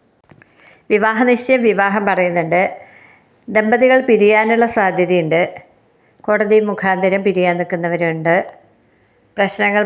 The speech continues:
പറയുന്നുണ്ട്. ഒരു മരണവാർത്ത കേൾക്കുമെന്ന് പറയുന്നുണ്ട്. അഗ്നി ഭയം ഉണ്ടാവാൻ സാധ്യതയുണ്ട്. അപ്പോൾ തീപ്പൊള്ളലൊന്നും ഏൽക്കാതെ സൂക്ഷിക്കണം. അതാണ് ഇന്നത്തെ വാണിംഗ് തന്നിരിക്കുന്നത്.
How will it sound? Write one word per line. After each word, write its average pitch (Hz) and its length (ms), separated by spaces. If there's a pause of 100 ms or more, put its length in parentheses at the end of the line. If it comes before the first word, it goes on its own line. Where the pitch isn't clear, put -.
പറയുന്നുണ്ട്. 175 580 (840)
ഒരു 202 180
മരണവാർത്ത 196 720
കേൾക്കുമെന്ന് 190 580
പറയുന്നുണ്ട്. 170 540 (840)
അഗ്നി 233 380 (300)
ഭയം 190 300 (200)
ഉണ്ടാവാൻ 180 400 (140)
സാധ്യതയുണ്ട്. 175 640 (180)
അപ്പോൾ 190 220
തീപ്പൊള്ളലൊന്നും 220 800
ഏൽക്കാതെ 180 420 (180)
സൂക്ഷിക്കണം. 165 640 (840)
അതാണ് 202 340
ഇന്നത്തെ 185 380 (220)
വാണിംഗ് 180 440
തന്നിരിക്കുന്നത്. 160 720